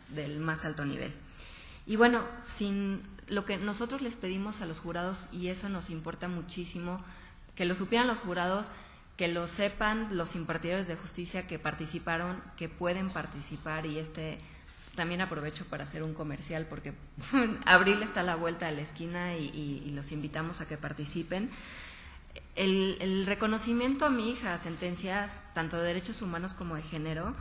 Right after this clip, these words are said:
no busca poner a competir sentencias participantes. Nosotros no hacemos un ranking de primer, segundo y tercer lugar de cuáles son las mejores sentencias, de ninguna manera,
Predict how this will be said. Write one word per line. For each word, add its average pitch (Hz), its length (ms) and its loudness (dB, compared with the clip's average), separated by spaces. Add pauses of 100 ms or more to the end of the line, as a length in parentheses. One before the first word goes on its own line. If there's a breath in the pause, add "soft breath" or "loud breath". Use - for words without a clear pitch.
(540 loud breath)
no 220 240 6
busca 262 340 2
poner 190 340 0
a 185 100 -2
competir 160 460 -6
sentencias 156 600 -6
participantes. 147 760 -8
Nosotros 220 440 0
no 226 100 2
hacemos 208 380 0
un 180 140 -2
ranking 175 440 0
de 160 100 -2
primer, 170 440 -2
segundo 165 360 -4
y 165 60 -4
tercer 160 380 -6
lugar 156 280 -2
de 156 100 -2
cuáles 151 280 -2
son 147 160 -4
las 143 160 -8
mejores 139 300 -6
sentencias, 156 400 -4
de 185 100 4
ninguna 214 400 4
manera, 196 400 0